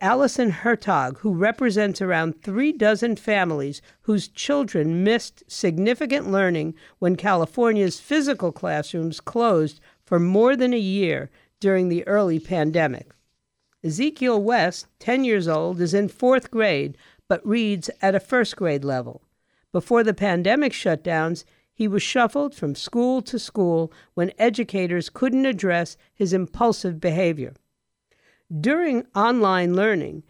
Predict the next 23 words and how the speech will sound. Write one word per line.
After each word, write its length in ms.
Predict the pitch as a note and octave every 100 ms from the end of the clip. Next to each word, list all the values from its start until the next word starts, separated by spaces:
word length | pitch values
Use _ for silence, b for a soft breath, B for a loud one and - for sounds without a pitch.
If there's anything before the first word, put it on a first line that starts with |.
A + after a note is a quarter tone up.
| _
his 220 | - F3
mother 340 | F#3+ B3 A#3 G3+
couldn't 380 | - C#4 D4 D4
get 160 | A#3
home 340 | G3+ A3+ A3+ A3+
internet 560 | F#3+ F3 E3 D3 D3+ - _ _ -
and 180 | G3 F#3
struggled 680 | - - B3+ C4 F#3+ D#3+ D#3 F3+
with 180 | F3+
the 80 | F#3
Wi-Fi 580 | F3 A3 B3 A#3+ G3+ F3
hotspots 800 | D3+ A#3+ A#3+ - - C#3+ C#3 -
provided 540 | - F3 F#3+ G3 F#3+
by 160 | E3+ E3
the 100 | D#3
school. 540 | - - G3 D3+ C3+ - _ _ _ _
She 140 | - G#3
worked 340 | B3 D#4+ -
as 140 | F#3+
a 80 | F3
home 280 | D#3 A3+ G3
health 360 | D#3+ C4 B3 E3+
aide 320 | C#3 D#3